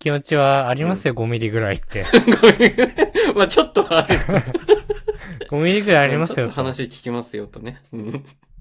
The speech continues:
Speaker 1: いや、そうそうそう。まあ、俺が営業やってる時なんて百ぐらいで持ってるよ、そんなことは。
Speaker 2: <laughs> 素晴らしい。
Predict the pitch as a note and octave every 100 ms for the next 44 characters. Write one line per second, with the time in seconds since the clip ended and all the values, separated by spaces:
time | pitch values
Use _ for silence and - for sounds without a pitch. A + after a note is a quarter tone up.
0 | _ C#3 C3+ - B2+ - A#2+ A2 G2+ F2+
1 | D3 C3 B2 F#3 G3+ F#3 F3+ F3 E3 F#3
2 | D3 A#2 G2+ A2 - B2+ E3 F3+ G#3+ A#2
3 | G#2 A2+ - A2+ F#2+ F2+ G2+ F#2+ F2+ F#2+
4 | - G2+ F3+ F#3+ - E3 - D3 - -
5 | B2 A#2+ A#2 B2+ A2+